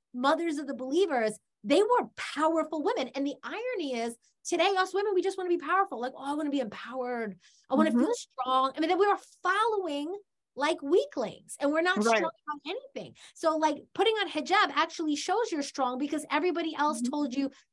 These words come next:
Speaker 1: not to, and you knew it was right and you did it anyway. That just shows inner strength on the outside. So, like,
Speaker 2: Right.
Speaker 1: it's just, it's just so true. And, um, I was thinking about the, like,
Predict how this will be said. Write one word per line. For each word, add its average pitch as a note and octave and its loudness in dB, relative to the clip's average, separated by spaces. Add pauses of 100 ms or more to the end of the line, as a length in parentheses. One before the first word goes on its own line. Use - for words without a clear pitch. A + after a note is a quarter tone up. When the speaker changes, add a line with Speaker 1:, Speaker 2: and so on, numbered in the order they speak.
Speaker 1:
not C#4+ 4
to, F4 2
and D4+ 2
you C#4+ 2
knew E4 4
it F#4 0
was C4+ -2
right B3 0
and C#4 -4
you C#4+ -2
did C#4+ -4
it C#4+ -4
anyway. D4 0
That D4 -2
just E4 -6
shows D4+ -4
inner C#4 2
strength C4 -6
on A3 -4
the B3 -10 (180)
outside. - -6 (240)
So, C#4+ 2
like, C4+ 4
Speaker 2:
Right. - -4
Speaker 1:
it's C#4+ -4
just, D#4+ -6
it's C#4+ -8
just D#4 -8
so C4+ -4
true. F#4 -6 (360)
And, C#4 2
um, C#4 0
I D#4 2
was C#5 2
thinking D5+ -2
about D4 0
the, A3+ -4
like, B3 -2